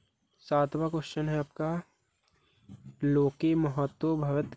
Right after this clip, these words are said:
कृते मुच्यते बुद्धिमती श्रृंखलम किस्म उत्तवती। तो सातवें का आंसर आपका हो जाएगा ये रहा, सातवें का आंसर लोके महत्व,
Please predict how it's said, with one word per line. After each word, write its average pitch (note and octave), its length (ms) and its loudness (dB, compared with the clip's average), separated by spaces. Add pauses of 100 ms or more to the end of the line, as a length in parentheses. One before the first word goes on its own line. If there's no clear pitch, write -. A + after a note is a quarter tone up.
कृते D3+ 520 -2 (140)
मुच्यते C#3+ 680 -2 (360)
बुद्धिमती D3+ 760 0 (480)
श्रृंखलम D3 680 0
किस्म D3+ 580 -2 (480)
उत्तवती। C#3 760 -2 (400)
तो D3 240 -2
सातवें D3 480 -2
का D3+ 100 -2
आंसर C#3+ 300 0
आपका C#3+ 300 -4
हो C#3 200 0
जाएगा C#3 300 -2
ये C3+ 200 2
रहा, C#3 200 -4 (880)
सातवें C#3 480 -2
का D3 60 0
आंसर C#3 400 -4 (180)
लोके C#3 500 2
महत्व, C#3 680 -4